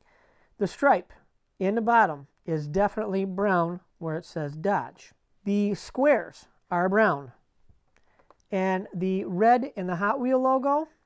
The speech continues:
is a very dark red,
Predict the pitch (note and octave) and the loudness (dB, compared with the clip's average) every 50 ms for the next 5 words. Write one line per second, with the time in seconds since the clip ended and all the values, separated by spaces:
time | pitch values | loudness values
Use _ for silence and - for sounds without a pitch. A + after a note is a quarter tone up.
0 | _ _ _ _ _ - F#3 F3 F3+ E3+ - - F3 D#3+ D3+ D3+ D#3 E3 G3+ G#3+ | _ _ _ _ _ -4 -2 -2 -2 -2 -4 -4 -4 -4 -4 -4 -2 -2 0 0
1 | G#3+ G#3 G#3 G#3 G#3 - _ - F3 D3+ D3+ D3+ F3+ F#3 F3+ E3+ - F#3 - - | 2 0 0 -2 -4 -8 _ -12 -10 -8 -4 -2 0 0 0 0 -2 -4 -10 -20
2 | - - _ _ - D#3+ D#3+ E3 D#3+ D3+ D#3 D#3 | -20 -20 _ _ -10 -6 -4 -2 -2 -2 -4 -6